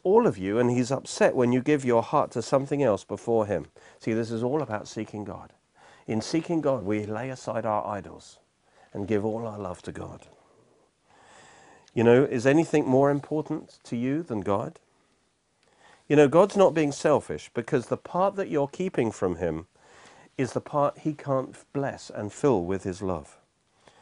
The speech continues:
And so our response to God, as we seek God, we surrender our whole heart to him and to his love and seek to be filled with his love.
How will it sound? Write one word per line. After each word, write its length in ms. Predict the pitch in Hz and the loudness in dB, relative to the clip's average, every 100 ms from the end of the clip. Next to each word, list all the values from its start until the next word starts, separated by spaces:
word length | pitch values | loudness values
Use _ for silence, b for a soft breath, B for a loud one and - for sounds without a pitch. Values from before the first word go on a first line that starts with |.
| b b b | b b b
And 120 | - | -10
so 220 | - 147 | 0 0
our 220 | 151 170 185 | 2 2 2
response 460 | 180 - 170 175 | -2 -2 -2 -2
to 100 | - | -8
God, 280 | 147 135 95 | -4 -2 -2
as 140 | 110 143 | -4 -6
we 100 | 139 | -6
seek 320 | - 185 - | -4 -6 -2
God, 380 | 110 85 80 - B B | -2 0 -2 -10 B B
we 120 | - 123 | -6 -6
surrender 720 | - 131 131 156 160 110 107 | -2 0 2 2 2 4 4
our 120 | 107 | 2
whole 460 | - 156 175 175 - _ - | 0 -2 -2 -6 -12 _ -4
heart 300 | 143 123 - | 0 0 0
to 120 | 110 | -10
him 280 | 92 85 73 - | -6 -6 -6 -6
and 200 | 104 104 | -6 -4
to 160 | 110 | -6
his 240 | 107 104 107 | -4 -6 -4
love 400 | 95 80 78 _ _ B B B B B B B | -4 -4 -10 _ _ B B B B B B B
and 160 | 107 | -8
seek 320 | - - 156 | -6 -6 -6
to 100 | - | -6
be 140 | 143 143 | -6 -6
filled 420 | - 143 95 90 | -4 -2 -2 -4
with 200 | 95 90 | -8 -6
his 200 | 98 87 | -8 -6
love. 400 | 82 78 76 | -6 -8 -12